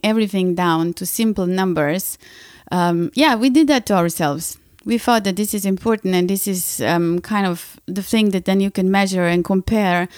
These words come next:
and be competitive based on. And yeah, it got us to the situation we are today. Yeah, so if the businesses would be run, like Yvonne a lot of times would, um, would say publicly that he, he, you know, started Patagonia as an experiment,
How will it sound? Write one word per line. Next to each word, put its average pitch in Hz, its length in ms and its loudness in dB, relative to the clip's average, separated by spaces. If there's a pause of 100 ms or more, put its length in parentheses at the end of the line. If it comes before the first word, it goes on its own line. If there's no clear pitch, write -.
(240)
and 185 140 2
be 214 120 2
competitive 185 1000 -2
based 180 340 -4
on. 160 220 0
And 165 220 0 (320)
yeah, 277 180 2
it 233 100 0
got 233 180 2
us 220 140 0
to 214 80 -2
the 190 100 -2
situation 208 540 -2
we 202 140 -2
are 190 140 -4
today. 196 480 -6 (200)
Yeah, - 300 -2
so 233 220 0
if 247 160 2
the 247 80 2
businesses 240 580 2
would 202 160 -4
be 196 100 0
run, 208 420 0 (540)
like 196 220 -4
Yvonne 208 280 2
a 196 60 2
lot 208 180 4
of 185 120 -2
times 185 300 0
would, 175 140 -2 (100)
um, 170 440 0
would 185 200 -6
say 185 260 0
publicly 170 580 -2
that 170 200 -2
he, 214 180 0 (200)
he, 190 540 -4 (420)
you 196 100 -2
know, 190 160 0
started 196 400 0
Patagonia 180 480 0
as 170 160 -2
an 175 80 2
experiment, 175 840 0